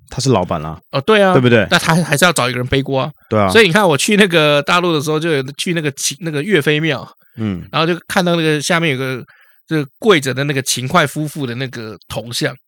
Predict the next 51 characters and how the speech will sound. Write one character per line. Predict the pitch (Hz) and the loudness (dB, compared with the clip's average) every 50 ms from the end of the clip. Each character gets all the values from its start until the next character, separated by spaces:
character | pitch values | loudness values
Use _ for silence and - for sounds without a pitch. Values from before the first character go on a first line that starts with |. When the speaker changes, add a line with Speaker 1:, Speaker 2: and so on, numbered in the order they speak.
| _ - | _ -6
Speaker 1:
嗯。 | 104 98 90 78 - - | -4 -4 -4 -4 -6 -12
Speaker 2:
啊， | - - - | -16 -6 0
跪 | 175 160 139 | 0 0 2
在 | 147 143 135 | 2 0 0
那 | 131 135 | 2 0
边 | 139 131 | 0 -2
头 | - 131 123 120 | -2 -4 -6 -6
低 | - 127 123 123 | -8 -12 -14 -14
低 | - 139 123 110 | -14 -14 -14 -12
的， | 98 | -12
然 | 95 123 127 | -10 -8 -8
后 | 135 131 | -8 -8
听 | - 143 139 | -8 -8 -6
说 | 143 139 131 | -4 -4 -4
还 | 127 127 127 | -4 -4 -6
每 | 127 131 127 123 | -6 -8 -10 -10
个， | 104 135 131 - - | -8 -10 -10 -8 -4
很 | - 143 139 135 | -2 -2 0 0
多 | 151 170 180 185 190 | 2 2 4 4 4
人 | 165 127 113 117 117 | 4 2 -2 -4 -8
啊， | 104 113 131 | -12 -12 -10
去 | - 156 147 | -8 -6 -6
那 | 143 | -6
边 | 139 147 143 | -4 -6 -6
都 | 143 | -6
给 | 135 131 123 | -8 -8 -8
他 | 131 127 | -8 -8
们 | 127 127 123 | -8 -8 -8
那 | 127 127 | -8 -10
个 | 123 123 127 135 - - | -10 -12 -14 -16 -14 -12
铜 | - 120 123 127 | -12 -10 -8 -4
像 | - 147 123 110 | -4 -4 -4 -6
嘛， | 104 95 110 - _ _ - | -10 -18 -20 -20 _ _ -4
吐 | 165 147 | -2 -2
口 | - 151 123 127 | -2 -4 -8 -8
水。 | - - - _ _ _ - | -12 -14 -16 _ _ _ -2
Speaker 1:
真 | - 151 196 | 0 0 2
的 | 185 | 2
哦？ | 104 - - - _ - 147 | 0 -2 -4 -8 _ -6 -4
Speaker 2:
嗯。 | 139 139 131 - - _ | -4 -4 -4 -6 -8 _
Speaker 1:
也 | - 123 131 | -2 -2 2
是， | 156 185 185 - _ - 143 - - - - - 151 - - | 2 2 2 2 _ -8 -8 -8 -8 -4 0 0 0 0 0
<laughs> | - - _ _ - - _ _ _ - - - | -6 -20 _ _ -20 -20 _ _ _ -16 -8 0
现 | - - 185 160 | 4 4 6 6
在 | 170 175 | 6 4
的 | 143 120 | 4 4
人 | 113 113 120 | 4 4 4
吐 | - 143 | 4 2
口 | 127 110 104 | 2 4 2
水 | 107 - 85 | 2 0 0
吗？ | 78 78 78 | -2 -4 -8